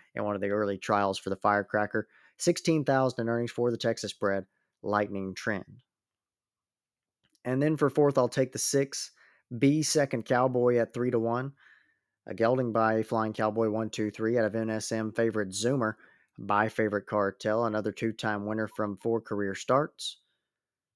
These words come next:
Won second time out. That was in the Sam Houston Futurity Trials. Qualified to the Grade two Finals and finished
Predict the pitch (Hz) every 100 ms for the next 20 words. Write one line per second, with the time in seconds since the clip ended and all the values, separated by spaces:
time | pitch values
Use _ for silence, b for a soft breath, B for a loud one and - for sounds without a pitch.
0 | _ _ _ _ _ _ _ _ _ _
1 | _ _ - 107 117 120 120 117 - -
2 | 156 - - 127 113 107 117 95 98 -
3 | 110 110 104 - 113 104 113 - 101 107
4 | - 113 113 110 117 110 117 - 135 156
5 | 180 151 135 123 127 127 123 113 117 120
6 | 127 110 98 113 101 -